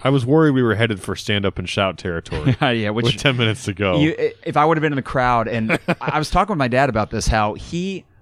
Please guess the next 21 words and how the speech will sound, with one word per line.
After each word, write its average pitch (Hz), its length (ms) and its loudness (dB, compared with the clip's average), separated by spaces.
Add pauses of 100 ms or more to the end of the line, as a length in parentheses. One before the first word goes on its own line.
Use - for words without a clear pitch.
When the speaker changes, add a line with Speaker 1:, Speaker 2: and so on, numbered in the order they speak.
(140)
Speaker 2:
I 131 80 2
said 175 200 0
something 160 260 0
on 127 80 4
the 120 60 2
last 117 240 2
podcast 104 560 0
of 95 320 -2 (340)
how 123 340 0
I 110 380 0 (600)
don't 165 240 2
always 143 320 0
like 123 160 0
being 123 160 0
at 107 80 -2
the 101 60 -2
stadium 113 480 0
because 110 340 -2
I 110 120 -4
feel 113 180 -2
captive. 135 800 -4